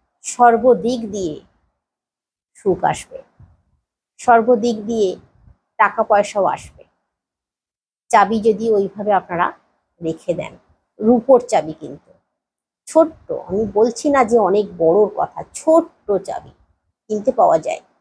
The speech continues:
সোনা দোকানে আপনারা অর্ডার দিয়ে তৈরি করিয়ে নিতে পারেন।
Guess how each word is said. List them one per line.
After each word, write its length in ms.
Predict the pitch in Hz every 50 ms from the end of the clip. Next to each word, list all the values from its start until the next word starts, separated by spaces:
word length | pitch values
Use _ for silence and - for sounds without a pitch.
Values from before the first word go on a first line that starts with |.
| _ _ _ _ _
সোনা 240 | _ 226 233 247
দোকানে 320 | 240 240 240 247 254 247 240
আপনারা 420 | 233 233 233 226 220 269 349 - _ _
অর্ডার 320 | - 196 185 202 208 196 196
দিয়ে 180 | 208 208 240 381 - _ _ _
তৈরি 260 | - 202 180 180 190 190
করিয়ে 300 | 190 190 170 165 165 156
নিতে 200 | 151 - - -
পারেন। 260 | - - - -